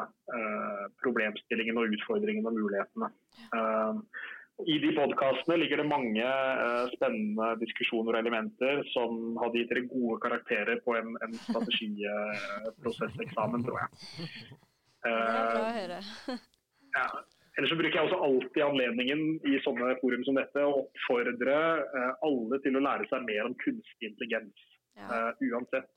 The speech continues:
Speaker 1: hva man studerer, eh, uansett hva man jobber med, så vil det på ulike måter radikalt endre samfunnet vårt og hverdagen vår, og det har allerede gjort det.
Speaker 2: Ja.
Speaker 1: Ehm, og siden sist vi, eh, snakket sammen, da sa jeg at, eh, nå kommer det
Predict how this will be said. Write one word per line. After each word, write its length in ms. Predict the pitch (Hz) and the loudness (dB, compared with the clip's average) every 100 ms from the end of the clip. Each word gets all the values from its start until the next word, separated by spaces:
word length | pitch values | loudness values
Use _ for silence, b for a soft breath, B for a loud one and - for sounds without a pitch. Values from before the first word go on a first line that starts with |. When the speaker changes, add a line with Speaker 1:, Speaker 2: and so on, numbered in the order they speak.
| _ | _
Speaker 1:
hva 200 | 120 113 | -2 0
man 180 | 120 120 | -2 -6
studerer, 600 | - 135 123 117 165 180 | -6 0 2 2 2 0
eh, 560 | - 127 123 123 123 127 | -2 -2 0 0 0 -2
uansett 380 | 120 117 123 120 | -4 -4 -4 -2
hva 140 | 117 | -2
man 160 | 117 127 | 0 -2
jobber 180 | 113 107 | -2 -2
med, 240 | 147 190 - B B B B | -2 -2 -4 B B B B
så 160 | _ 139 | _ -4
vil 300 | 120 131 156 | 0 0 2
det 240 | 123 131 160 165 113 - - - _ _ _ | 2 2 2 0 -4 -12 -16 -16 _ _ _
på 100 | 147 | -2
ulike 420 | 160 120 113 135 | 2 0 0 -2
måter 460 | 131 113 - 127 139 131 | 0 -2 0 0 2 2
radikalt 720 | 127 127 131 120 117 123 - | 0 0 0 0 2 2 0
endre 380 | 143 117 107 113 | -4 -2 -2 -2
samfunnet 460 | - 113 - 107 117 | -2 -6 -6 -2 0
vårt 220 | 151 - | 0 0
og 100 | 131 | 0
hverdagen 460 | 123 104 104 104 113 | 0 0 -2 -2 0
vår, 180 | 123 | 0
og 60 | 113 | 0
det 80 | - | 0
har 180 | 107 117 | 0 2
allerede 380 | 107 107 101 | 2 0 -2
gjort 200 | 101 - - | -4 -4 -6
det. 140 | 117 _ _ | -6 _ _
Speaker 2:
Ja. 160 | 214 226 | -12 -4
Speaker 1:
Ehm, 460 | 117 113 117 117 113 _ B B B B _ | 0 0 0 -2 -8 _ B B B B _
og 120 | - | -2
siden 220 | 294 143 - | 0 -2 0
sist 320 | - - - | -2 -2 -4
vi, 140 | 131 139 | 0 2
eh, 360 | 139 139 131 | 2 2 0
snakket 320 | 131 131 131 131 | 0 -2 -2 0
sammen, 320 | 131 151 175 | 0 0 2
da 140 | 139 135 | 0 2
sa 180 | 131 117 | 0 2
jeg 100 | 120 | 2
at, 360 | 127 - - - | 0 -4 -12 -4
eh, 260 | 127 120 120 | 0 2 2
nå 160 | 127 - | 0 0
kommer 420 | - 117 107 | 0 0 0
det 80 | 120 | -2